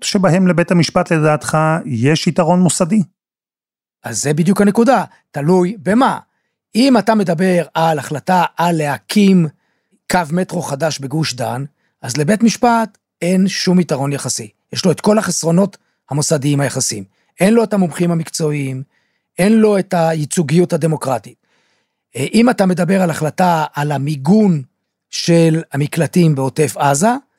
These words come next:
Speaker 2: החלטה שבית המשפט קיבל אותה, לבית משפט אין שום יתרון מוסדי יחסי.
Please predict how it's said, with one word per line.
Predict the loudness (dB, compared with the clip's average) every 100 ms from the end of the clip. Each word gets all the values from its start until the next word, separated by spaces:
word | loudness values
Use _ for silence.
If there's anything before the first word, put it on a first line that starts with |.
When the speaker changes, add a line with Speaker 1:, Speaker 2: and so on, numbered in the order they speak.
| _ _
Speaker 2:
החלטה | -8 -2 -2
שבית | 0 0
המשפט | -2 -2 -4
קיבל | -2 0 0
אותה, | 0 -2 -4 -4 _ _ _ -6
לבית | -2 0
משפט | 0 0 0 0 -2
אין | -4
שום | -4 -2 2 2 2 -2 _ _
יתרון | -6 -2 2 2
מוסדי | 0 -2 -4 -4
יחסי. | -6 -6 -10 -10